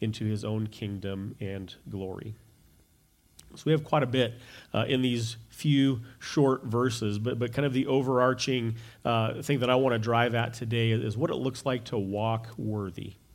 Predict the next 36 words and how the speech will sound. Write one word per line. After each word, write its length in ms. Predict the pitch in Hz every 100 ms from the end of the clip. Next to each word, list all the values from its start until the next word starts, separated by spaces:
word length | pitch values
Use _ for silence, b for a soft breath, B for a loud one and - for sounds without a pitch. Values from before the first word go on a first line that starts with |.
| _ _ _ _ _ -
What 100 | 127
it 40 |
looks 140 | 117
like 140 | 120 113
to 80 | 113
walk 380 | 110 113 113 B B - 117
worthy 540 | 120 143 143 147 151
in 80 | 139
a 40 |
manner 460 | 131 123 123 123 135
of 180 | 117 110
the 80 |
gospel 680 | 104 107 110 107 - 113 110
of 120 | 113 104
God. 320 | 101 98 95
And 80 | 90
Paul 360 | - 131 123 B B B
starts 340 | - 156 151
out 360 | 147 135 143 - B 131
in 140 | 127
verse 260 | 131 135 -
nine 380 | 127 135 135
by 300 | 120 117 117
calling 520 | 117 - 139 135 131 -
to 100 | 139
their 240 | 127 127
remembrance, 960 | 131 139 120 127 160 147 113 113 113 - B B -
uh, 280 | 113 143 -
the 200 | 147 123
labor 580 | 117 127 139 135 139 143
and 240 | 123 110
toil 420 | 113 143 143 131 113
that 180 | -
Paul 500 | - 123 120 127 131
and 180 | - 110
Timothy, 640 | - 135 123 117 127 123